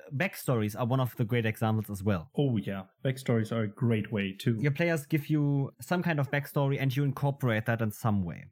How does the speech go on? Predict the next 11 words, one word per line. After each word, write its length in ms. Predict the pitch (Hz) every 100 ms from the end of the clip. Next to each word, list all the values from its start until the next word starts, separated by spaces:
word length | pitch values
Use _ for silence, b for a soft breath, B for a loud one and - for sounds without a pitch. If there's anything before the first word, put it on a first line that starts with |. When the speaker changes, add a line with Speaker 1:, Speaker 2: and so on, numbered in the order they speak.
| _ -
Speaker 1:
That 280 | 143 147
means 340 | 143 143 147 139
tailoring 440 | - 131 127 123 123
your 140 | 120
game 220 | 101 92
to 100 | 95
your 100 | 110
players. 440 | 110 92 - - - _
Speaker 2:
Yeah, 140 | 143 139
or 120 | 135 127 - _
creating 760 | - 139 156 196 180 175 180